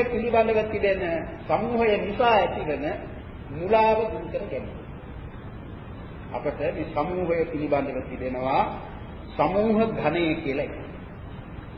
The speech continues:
සමූහ ඝණය කියන්නේ බොහෝ දෙයක් එකතු වෙලා එකක් හැටියට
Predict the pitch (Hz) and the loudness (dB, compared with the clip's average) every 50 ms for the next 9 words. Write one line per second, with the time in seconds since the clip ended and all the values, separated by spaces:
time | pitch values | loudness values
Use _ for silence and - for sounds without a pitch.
0 | - - - - - - - - 156 165 202 214 233 240 240 226 240 185 165 - | -12 -12 -12 -12 -12 -8 -2 4 4 4 6 4 2 2 4 4 2 2 2 2
1 | 165 170 185 190 185 175 165 156 165 - - 143 123 117 110 113 131 170 214 - | 4 4 4 4 4 4 4 2 0 -2 -2 -2 -2 -2 -2 -2 -2 -2 -2 -4
2 | - - - - - - - - - - - - - - - - - - - - | -6 -8 -10 -12 -12 -12 -12 -12 -12 -12 -12 -12 -12 -12 -12 -12 -12 -12 -12 -12
3 | - - - - 170 185 233 247 254 262 262 - - - - 214 - - - - | -12 -6 0 2 6 8 10 10 10 10 8 6 4 4 4 4 4 2 -2 -6
4 | - - - - - - - 185 - - 175 - 185 - 190 175 156 147 135 113 | -8 -10 -10 -10 -10 -10 -8 -2 2 2 2 2 0 -4 -2 -2 -2 -2 -2 -2
5 | 110 - - - - - - - - - - - - - - - - - 180 - | -2 -4 -4 -4 -6 -10 -12 -12 -12 -12 -12 -12 -12 -12 -12 -12 -10 -10 -4 2
6 | - 277 294 - - - 247 247 - 247 226 208 208 - | 4 4 4 4 2 0 0 0 2 2 2 2 2 2